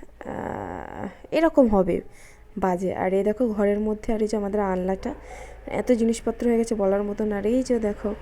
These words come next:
কেকটা, তো আমার খুব ভালো লেগেছে কেকটা, জানি না কত নিয়েছে, তো দাম আর আমার জিজ্ঞাসা করা হয়নি। তো তারপর স্নান করে, স্নান টান করে সে দেখো খেতে বসেছিলাম একটু পরে।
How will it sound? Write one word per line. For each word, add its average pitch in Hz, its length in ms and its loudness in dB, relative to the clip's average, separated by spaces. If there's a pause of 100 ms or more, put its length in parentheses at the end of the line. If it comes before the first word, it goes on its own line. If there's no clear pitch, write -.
কেকটা, - 420 -6 (680)
তো 240 60 6
আমার 277 140 10
খুব 277 180 6
ভালো 247 260 10
লেগেছে 247 340 8
কেকটা, 226 320 -4
জানি 202 260 4
না 254 160 0
কত 226 200 -4
নিয়েছে, 226 640 0 (520)
তো 214 320 -2 (300)
দাম 202 340 0
আর 214 140 2
আমার 208 220 0
জিজ্ঞাসা 202 420 -4
করা 202 380 -4
হয়নি। 226 440 -4 (960)
তো 330 400 2 (280)
তারপর 262 240 4
স্নান 226 380 0
করে, 240 300 0
স্নান 202 300 -4
টান 208 120 -4
করে 226 240 -6
সে 302 160 -10
দেখো 277 200 -4
খেতে 202 300 -6
বসেছিলাম 208 460 -6
একটু 202 200 -8
পরে। - 300 -10